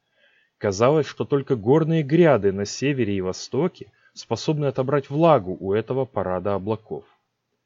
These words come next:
В результате деревья не рисковали спускаться вниз из своего высокогорного прибежища. Когда лошади зафыркали и стали бить копытами,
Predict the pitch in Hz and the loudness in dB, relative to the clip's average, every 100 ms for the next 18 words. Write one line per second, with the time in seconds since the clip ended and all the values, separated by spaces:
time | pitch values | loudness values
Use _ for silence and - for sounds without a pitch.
0 | _ _ _ - 92 104 107 147 147 107 | _ _ _ -14 -6 -4 2 2 0 -2
1 | 117 143 139 135 117 135 156 - 175 165 | 0 0 0 -2 -2 -2 -2 -2 0 2
2 | 131 104 - 107 - 113 - 95 90 113 | 2 0 -6 -8 -4 -4 -4 -8 -6 -4
3 | 170 - - _ - 95 - 101 104 95 | -4 -6 -18 _ -16 -14 -4 2 2 2
4 | 101 - 95 95 - 120 143 131 123 120 | -4 -4 -6 -4 -2 0 0 -2 -4 -4
5 | 110 104 113 98 78 - - _ _ _ | -8 -4 -2 -2 -8 -18 -20 _ _ _
6 | _ _ _ _ _ _ _ - 101 107 | _ _ _ _ _ _ _ -4 -2 2
7 | 127 131 139 - 117 117 107 117 - 135 | 2 4 0 -2 -4 -2 -2 -4 -2 -2
8 | - 90 85 87 - 113 98 87 110 - | -2 -8 -8 -6 -2 -2 -2 -6 -8 -8
9 | 90 110 127 101 80 - | -8 -6 -6 -8 -14 -18